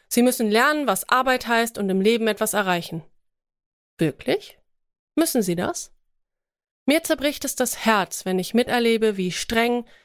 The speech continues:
aggressiv und hilflos Eltern mit ihren Kindern umgehen. Auch wenn ich es nachvollziehen kann und weiß, dass Kinder ihre Eltern an den Rand des Wahnsinns treiben können.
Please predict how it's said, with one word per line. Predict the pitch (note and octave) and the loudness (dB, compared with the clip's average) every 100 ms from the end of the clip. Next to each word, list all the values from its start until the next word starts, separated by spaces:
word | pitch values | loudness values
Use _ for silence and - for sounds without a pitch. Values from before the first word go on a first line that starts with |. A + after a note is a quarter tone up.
| _ | _
aggressiv | - G3+ G#3+ - - C#4 C#4+ - - - | -4 -2 -2 -2 0 0 0 -6 -12 -16
und | - A3 G#3 | 0 0 2
hilflos | C#4 C#4+ - G3+ F#3 - | 0 0 0 -2 -2 -2
Eltern | - B3 B3 A#3 | -2 0 0 0
mit | A3+ | 0
ihren | A3 A3 | 0 0
Kindern | A3 G#3 F3+ F3 | 0 2 2 -2
umgehen. | F3 F3 E3+ E3+ - _ _ _ _ _ _ | -6 -6 -6 -6 -10 _ _ _ _ _ _
Auch | G3 G#3 - | 2 2 2
wenn | G#3+ | 0
ich | G#3+ G3 | 0 0
es | F#3 | -2
nachvollziehen | A#3 C4 - C4 B3 G#3 G3 | 2 0 2 -2 0 0 0
kann | - G3 | 0 0
und | G#3 F#3+ | 0 2
weiß, | G3+ D4+ C4+ - | 2 2 0 -2
dass | A3+ A3 | -4 -6
Kinder | - A3+ A3 | -2 2 2
ihre | G3+ G#3 - | 0 0 0
Eltern | G#3 G#3+ G#3+ | 0 0 0
an | F#3+ | 2
den | F#3+ | 2
Rand | F#3 G#3 G#3+ | 2 0 0
des | G3 | -2
Wahnsinns | F#3 A3+ A3+ F3 D#3+ | 0 2 0 -4 -6
treiben | - F3 E3+ | -6 -6 -6
können. | - F3 F3 | -4 -4 -4